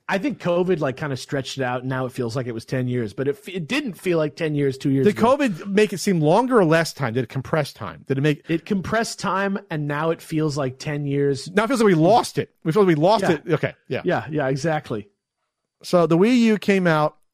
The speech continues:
Speaker 2: It was a, uh,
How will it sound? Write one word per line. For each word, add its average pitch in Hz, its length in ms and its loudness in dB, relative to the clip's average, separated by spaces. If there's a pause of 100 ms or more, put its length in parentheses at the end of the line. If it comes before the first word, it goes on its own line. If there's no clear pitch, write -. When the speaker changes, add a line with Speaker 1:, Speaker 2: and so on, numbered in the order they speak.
(280)
Speaker 2:
It 151 160 2
was 160 400 2
a, 151 380 2 (760)
uh, 135 400 2